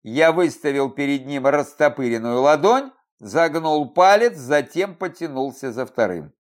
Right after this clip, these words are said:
Благополучие моего рода –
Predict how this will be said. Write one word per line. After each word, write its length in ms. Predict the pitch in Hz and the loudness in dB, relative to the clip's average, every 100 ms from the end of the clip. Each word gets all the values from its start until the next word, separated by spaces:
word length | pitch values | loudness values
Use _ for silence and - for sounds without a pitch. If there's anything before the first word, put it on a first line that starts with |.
| _ | _
Благополучие 1080 | 110 127 214 202 220 214 208 196 190 208 208 | -2 2 4 4 4 6 4 4 2 -2 -6
моего 380 | 214 214 202 202 | -4 -2 0 0
рода – 540 | 202 202 190 196 196 | 2 0 0 -4 -6